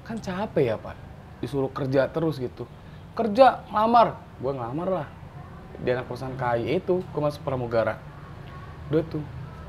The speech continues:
Udah masuk, gue kayak jualan bantal. Gue tuh tipikal yang awalnya tuh gengsian.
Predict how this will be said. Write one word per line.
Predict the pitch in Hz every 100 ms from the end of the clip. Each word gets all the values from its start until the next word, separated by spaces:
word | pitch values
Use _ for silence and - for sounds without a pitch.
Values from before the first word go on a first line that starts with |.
| - - - - - - -
Udah | 131 123
masuk, | 120 110 - 185 - - - - - - - - - -
gue | 147
kayak | 160 131 127
jualan | 123 117 120 117
bantal. | 101 107 107 92 - - - - - -
Gue | 143 160
tuh | 226
tipikal | 214 - - 190
yang | 214 196
awalnya | 156 147 139 -
tuh | 156
gengsian. | 143 131 156 143 98